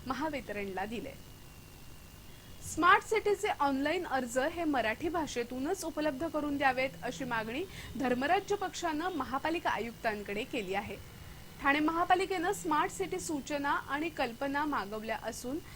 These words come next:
ऑनलाइन अर्जासाठी फक्त इंग्रजी भाषेचा उपयोग करण्यात आलाय. ऑनलाइन अर्ज भर-, भरतानाही अडथळे निर्माण होत असून अर्ज भरण्याचा कालावधी वाढवण्याची मागणीही धर्मराज्य पक्षानं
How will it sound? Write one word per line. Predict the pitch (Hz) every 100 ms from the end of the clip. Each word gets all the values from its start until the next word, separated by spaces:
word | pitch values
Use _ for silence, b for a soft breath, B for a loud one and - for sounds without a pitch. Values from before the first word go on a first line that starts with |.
| B B
ऑनलाइन | 262 285 294 370 466
अर्जासाठी | 415 294 339 392 359 330
फक्त | 339 277 - 320
इंग्रजी | 277 254 269 262 370
भाषेचा | 392 359 339 294 339 254
उपयोग | 226 254 262 262
करण्यात | 247 202 196 190
आलाय. | 185 180 B B B B -
ऑनलाइन | 262 285 294 311
अर्ज | 254 262 226
भर-, | 269 277 262 208 208
भरतानाही | 226 220 262 302 294 262 226 -
अडथळे | 226 214 277 311
निर्माण | 392 370 311 330 330
होत | 302 302
असून | 302 294 320 392 B B
अर्ज | 247 285 320
भरण्याचा | 403 415 370 359 370
कालावधी | 359 330 294 294 285 311
वाढवण्याची | 285 233 233 247 247 240 269
मागणीही | 247 196 208 285 269 190
धर्मराज्य | 226 214 226 269 269 330
पक्षानं | 302 - - 220 196